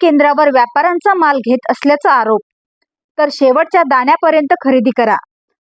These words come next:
अन्यथा शेतकऱ्यांच्या रोषाला बळी पडावे लागेल. बुलढाणा जिल्ह्यातील अनेक शासकीय हमीभाव केंद्र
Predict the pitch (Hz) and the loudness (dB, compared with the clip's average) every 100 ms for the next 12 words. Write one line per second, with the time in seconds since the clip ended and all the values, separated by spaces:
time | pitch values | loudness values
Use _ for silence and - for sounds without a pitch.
0 | _ 294 349 359 403 - 330 311 311 311 | _ -2 0 0 0 0 -2 0 0 2
1 | 359 294 254 285 302 254 294 320 247 233 | 0 0 0 0 0 0 0 0 -2 0
2 | 262 247 214 208 - _ _ 233 262 277 | 2 0 0 -4 -4 _ _ -6 0 2
3 | 311 415 359 339 330 320 311 277 285 - | 2 0 2 2 2 0 -2 0 0 0
4 | 269 254 - 285 269 240 339 330 330 330 | -2 -2 -2 0 2 0 0 0 0 0
5 | 277 240 226 | 0 2 2